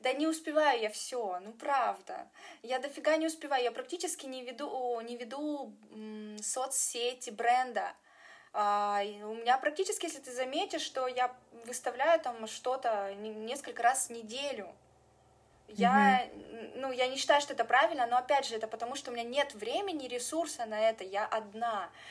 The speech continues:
Speaker 1: Но я не жалуюсь, я знаю, что это легко решается, если найти человека. Но я не готова. Мне, знаешь,
Speaker 2: <laughs>
Speaker 1: я пробовала.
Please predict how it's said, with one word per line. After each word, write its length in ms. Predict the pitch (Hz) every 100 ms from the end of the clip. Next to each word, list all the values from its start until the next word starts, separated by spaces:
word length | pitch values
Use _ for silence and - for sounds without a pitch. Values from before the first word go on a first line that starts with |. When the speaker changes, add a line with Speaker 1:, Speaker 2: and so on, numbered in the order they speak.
| - -
Speaker 1:
Но 100 | 233
я 260 | 240 277 330
не 240 | 269 254 247 220 214
жалуюсь, 500 | 208 262 466 403 -
я 80 | 277
знаю, 200 | 269 320
что 120 | -
это 100 | 240
легко 400 | 240 - - 269
решается, 720 | 202 - 226 294 440 381 - 311 302 -
если 340 | 214 339 -
найти 340 | 240 202 202 254
человека. 720 | - 208 196 220 196 - - - - -
Но 100 | 214
я 280 | 214 208 277
не 100 | 285 220
готова. 640 | 208 - 233 226 190 -
Мне, 220 | 202 233 247
знаешь, 400 | 247 302 226 -
Speaker 2:
<laughs> 40 |
Speaker 1:
я 240 | 220 277
пробовала. 720 | 311 233 208 202 220 247 285